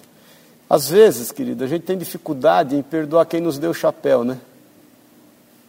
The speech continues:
É, eu já levei tanto chapéu na vida, mas chapéu, chapéu, uns que eu vou te contar, de cartola, né? É, sombreiro. Esses dias eu tava pensando, meu Deus do céu.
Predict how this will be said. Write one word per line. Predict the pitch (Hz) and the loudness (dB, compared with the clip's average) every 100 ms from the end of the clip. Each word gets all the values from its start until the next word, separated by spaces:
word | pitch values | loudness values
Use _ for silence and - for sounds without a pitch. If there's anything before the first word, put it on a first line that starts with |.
| _ _ _ _ _ _ _ _ _ _ _ _ _ _ _ _ | _ _ _ _ _ _ _ _ _ _ _ _ _ _ _ _
É, | 131 139 135 127 117 110 | -2 2 2 2 -2 -2
eu | 139 175 | 0 2
já | 202 | 2
levei | 190 165 196 | 2 2 -2
tanto | - - 220 233 - | -4 0 0 0 0
chapéu | 165 - 147 | -2 2 0
na | 131 | 0
vida, | 113 156 131 104 - | -4 -8 -10 -14 -16
mas | - 120 | -14 -10
chapéu, | - 156 - 160 185 | -6 -6 0 2 2
chapéu, | - 170 - 165 170 - | -2 -6 -2 0 0 -2
uns | 151 180 160 | -4 -4 -6
que | - | -10
eu | |
vou | 175 | -8
te | 175 | -8
contar, | - 185 147 143 | -6 -6 -2 -2
de | 131 | -2
cartola, | 131 170 160 147 135 117 | 0 0 0 4 4 4
né? | 123 147 - - - _ _ _ - | -2 -4 -8 -20 -20 _ _ _ -16
É, | - 135 | -6 -4
sombreiro. | 127 - 175 160 151 131 104 92 - - - - - _ _ - - | -2 -2 0 2 2 2 0 -8 -16 -18 -20 -20 -20 _ _ -20 -20
Esses | - 135 | -18 -10
dias | 151 | -4
eu | |
tava | 180 185 180 | 4 4 4
pensando, | 170 135 147 143 | -4 -6 -6 -4
meu | 156 | -4
Deus | 135 139 175 180 | -4 0 2 2
do | 143 | -2
céu. | 131 - 123 | -10 -8 -8